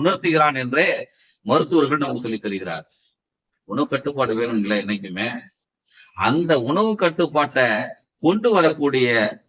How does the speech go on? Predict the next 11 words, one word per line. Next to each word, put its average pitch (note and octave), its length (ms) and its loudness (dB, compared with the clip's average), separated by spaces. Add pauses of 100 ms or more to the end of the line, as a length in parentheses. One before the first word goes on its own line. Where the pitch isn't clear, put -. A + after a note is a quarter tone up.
ஒரு A#2+ 120 4 (140)
மாபெரும் G#3 760 2 (1080)
வழிகாட்டியாக D#3+ 800 0
இருப்பது C3+ 320 -2 (220)
இந்த B2 200 0
ரமலானுடைய D3 520 0
நோன்பு D3+ 380 -2
என்று A#2+ 220 -2
நமக்கு A2+ 300 -8
சொல்லித் B2+ 240 -6
தருகிறார்கள். G#2+ 520 -2